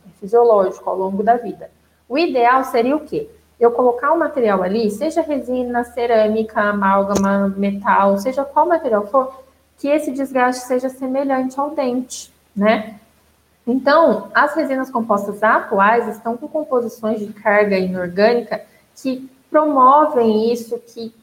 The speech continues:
esse desgaste seja muito similar, similar ao desgaste fisiológico, tá? Então, uma característica importante também das resinas.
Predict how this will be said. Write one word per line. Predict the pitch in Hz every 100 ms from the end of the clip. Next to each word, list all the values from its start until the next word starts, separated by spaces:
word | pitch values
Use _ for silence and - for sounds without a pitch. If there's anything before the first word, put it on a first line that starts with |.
| _ 220
esse | 240 220
desgaste | 240 214 214 214 220 -
seja | - 214 220
muito | 226 277 330
similar, | - 294 269 233 214 214
similar | 214 - 220 202 196 208
ao | 220
desgaste | 214 220 208 196 202 196
fisiológico, | 208 208 226 165 - - _ _ _ _ _
tá? | - 208 262 -
Então, | 202
uma | 196
característica | 202 208 208 - 208 - 214
importante | 226 240 233 220 208 214 214 -
também | 220 202 196
das | 208 202
resinas. | 240 262 175